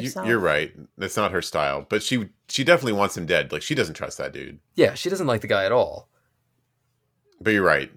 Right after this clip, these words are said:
Speaker 1: It, she's more likely to just, like, kill him in front of him, you know, kill
Speaker 3: It,
Speaker 1: him
Speaker 3: it struck
Speaker 1: herself.
Speaker 3: me as weird because he's so canny, right? He's, like, making all these calculations all the time, but he's completely misread Birgitta.
Speaker 2: Well, they
Speaker 1: So who do
Speaker 2: keep
Speaker 1: you
Speaker 2: s-
Speaker 1: think sent him?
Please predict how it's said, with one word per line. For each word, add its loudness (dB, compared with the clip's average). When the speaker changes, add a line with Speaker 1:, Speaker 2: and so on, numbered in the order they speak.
Speaker 1:
It, -6
she's -2
more 2
likely 4
to -6
just, -4
like, -2
kill 0
him -2
in -6
front -6
of -12
him, -14
you -12
know, -14
kill -2
Speaker 3:
It, 0
Speaker 1:
him 2
Speaker 3:
it 2
struck 0
Speaker 1:
herself. 4
Speaker 3:
me 4
as 0
weird 4
because -2
he's 0
so 4
canny, -2
right? -2
He's, 0
like, 2
making 2
all 8
these 2
calculations 0
all 4
the 0
time, 0
but -6
he's -4
completely 0
misread 0
Birgitta. -6
Speaker 2:
Well, 2
they 2
Speaker 1:
So 0
who 4
do 4
Speaker 2:
keep 4
Speaker 1:
you 2
Speaker 2:
s- -2
Speaker 1:
think -2
sent -4
him? -14